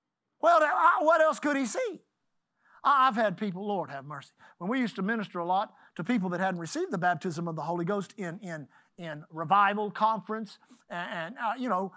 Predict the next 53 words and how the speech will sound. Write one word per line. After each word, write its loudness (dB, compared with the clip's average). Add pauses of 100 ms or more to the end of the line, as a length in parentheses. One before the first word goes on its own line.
uh, -4
special 0
meeting 0
settings, -2 (180)
I've 2
heard 2
all 2
kinds -6
of -14
stories. -18 (340)
I, 4
I, 4
I 4
had 4
a, 0 (180)
a 2
lady 2
standing -2
there -2
one 0
time. 2
I, -4 (200)
I 2
said, -4
"You -2
here 0
to -4
receive -6
the 0
Holy?" -6 (140)
"Well, -2
I 0
think -10
I -2
have -6
it, -14 (520)
Brother -6
Rusty." -12 (600)
"You 2
do?" 0 (180)
"Well, 2
I 4
was -4
prayed 0
for -6
several -4
years -4
ago, -2
and -6
I -4
felt -8
a -10
warm -12